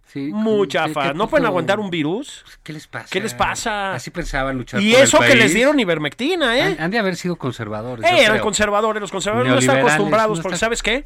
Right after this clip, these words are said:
Speaker 1: no saben luchar.
Speaker 2: No saben luchar.
Speaker 1: No saben
Speaker 2: No,
Speaker 1: lo que
Speaker 2: no
Speaker 1: es
Speaker 2: vienen
Speaker 1: eso.
Speaker 2: de abajo, como el
Speaker 1: Así es.
Speaker 2: presidente, que es un
Speaker 1: Así
Speaker 2: hijo del
Speaker 1: es.
Speaker 2: pueblo.
Speaker 1: Así
Speaker 2: No
Speaker 1: es.
Speaker 2: saben luchar. Esa frase se la dijo, si recuerdo bien, a Tolini, al presidente, cuando se enfermó de covid. El,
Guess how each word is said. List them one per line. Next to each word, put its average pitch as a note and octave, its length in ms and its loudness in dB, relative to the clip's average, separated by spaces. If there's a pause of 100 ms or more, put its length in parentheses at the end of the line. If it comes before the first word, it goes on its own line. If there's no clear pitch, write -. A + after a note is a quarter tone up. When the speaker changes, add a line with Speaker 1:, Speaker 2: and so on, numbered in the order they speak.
Speaker 1:
no D#3+ 80 -4
saben D3+ 180 -2
luchar. A#2+ 280 -6 (120)
Speaker 2:
No D#3+ 140 -10
saben F3+ 180 0
luchar. C#3+ 380 -6 (180)
Speaker 1:
No B2+ 140 -8
saben F#3 200 0
Speaker 2:
No, G3+ 60 2
Speaker 1:
lo G3 60 -4
que F#3+ 80 -10
Speaker 2:
no G#3+ 80 0
Speaker 1:
es A3 40 -2
Speaker 2:
vienen A3+ 220 -2
Speaker 1:
eso. G#3+ 40 -8
Speaker 2:
de F#3+ 60 0
abajo, G3+ 560 2
como D#3 180 -6
el - 40 -4
Speaker 1:
Así - 100 -8
es. C3+ 80 -4
Speaker 2:
presidente, F3 480 -2
que - 40 -14
es - 80 -8
un D3+ 80 -4
Speaker 1:
Así E3 60 -2
Speaker 2:
hijo F3+ 140 -4
del F3 80 0
Speaker 1:
es. - 60 -10
Speaker 2:
pueblo. F3+ 460 0 (180)
Speaker 1:
Así C#3+ 160 -16
Speaker 2:
No F3+ 60 -4
Speaker 1:
es. - 40 -6
Speaker 2:
saben G#3+ 220 -2
luchar. C#3+ 320 -6 (240)
Esa D#4+ 260 0
frase G3+ 600 0
se - 180 -6
la E3+ 160 -2
dijo, A#3 240 -6
si F#3+ 160 -6
recuerdo F#3 340 -8
bien, G3 280 -4
a D3 100 -6
Tolini, F#3 640 -2
al C3 160 -6
presidente, C#3+ 520 -8
cuando C#3 160 -10
se C3+ 80 -12
enfermó A#2 320 -12
de C3 80 -12
covid. D#3+ 300 -10 (560)
El, B2+ 160 -20